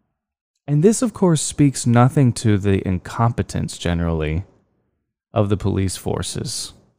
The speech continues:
I just went through this. We had an issue at my house. Called the county sheriff, 'cause we're in county district. Had them come out to look at something.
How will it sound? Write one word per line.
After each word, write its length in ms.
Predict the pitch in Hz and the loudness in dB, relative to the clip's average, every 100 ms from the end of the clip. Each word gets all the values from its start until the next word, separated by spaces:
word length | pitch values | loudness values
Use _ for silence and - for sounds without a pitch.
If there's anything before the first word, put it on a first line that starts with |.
| _ _ _ _ _ - | _ _ _ _ _ -10
I 40 | |
just 240 | - 208 | -6 0
went 180 | 151 123 | 2 2
through 260 | - 120 117 | 2 2 2
this. 400 | 95 87 90 - | 2 0 -4 -4
We 120 | 113 | -2
had 100 | 139 | 0
an 160 | 151 - | -2 -2
issue 420 | 104 101 - 98 | -2 -2 0 0
at 100 | 92 | 0
my 140 | 87 87 | -2 -4
house. 600 | 87 87 82 85 - - _ _ _ _ _ _ _ | -4 -4 -4 -6 -10 -18 _ _ _ _ _ _ _
Called 300 | - 147 143 | -6 2 2
the 80 | 139 | 2
county 460 | - 107 98 101 104 | -2 0 0 0 -2
sheriff, 680 | - 85 80 80 78 - - _ _ | -2 -4 -4 -4 -6 -10 -20 _ _
'cause 160 | 101 98 | -12 -6
we're 180 | 95 | -2
in 200 | 95 85 98 _ _ _ _ _ _ _ _ - | -2 -4 -10 _ _ _ _ _ _ _ _ -10
county 500 | 95 87 80 78 95 _ _ _ | -4 -2 -2 -8 -10 _ _ _
district. 540 | - 85 - - - - _ _ _ _ _ _ _ | -14 -14 -12 -12 -14 -20 _ _ _ _ _ _ _
Had 220 | - 135 | -2 0
them 160 | 147 143 | 2 0
come 260 | 143 127 | 2 2
out 320 | 90 82 85 - | 4 2 -2 -6
to 100 | 98 | -6
look 180 | 98 90 | -4 -4
at 120 | 85 | -8
something. 520 | - 80 65 80 90 | -8 -8 -8 -8 -8